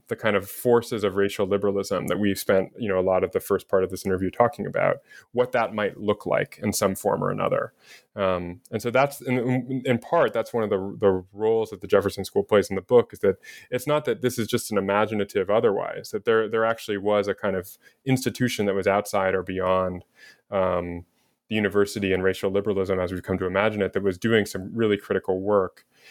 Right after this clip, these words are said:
uh, certainly for the study of literature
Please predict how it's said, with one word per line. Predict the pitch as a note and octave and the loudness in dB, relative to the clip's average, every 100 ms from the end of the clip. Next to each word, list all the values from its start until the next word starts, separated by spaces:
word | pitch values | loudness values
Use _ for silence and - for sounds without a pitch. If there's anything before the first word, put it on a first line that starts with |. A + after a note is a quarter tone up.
| - - | -20 -6
uh, | F#2+ F#2 F#2 - - A2 G2+ - - C#3+ - - | -2 0 -2 -6 -10 -10 -10 -14 -12 -12 -12 -8
certainly | - E3+ C3 B2 | -2 0 0 -2
for | - G#2+ | -2 -2
the | |
study | G2+ - G#2 G2 | 0 2 2 2
of | F#2+ | 0
literature | G#2 G#2 - F2 | 0 0 0 -6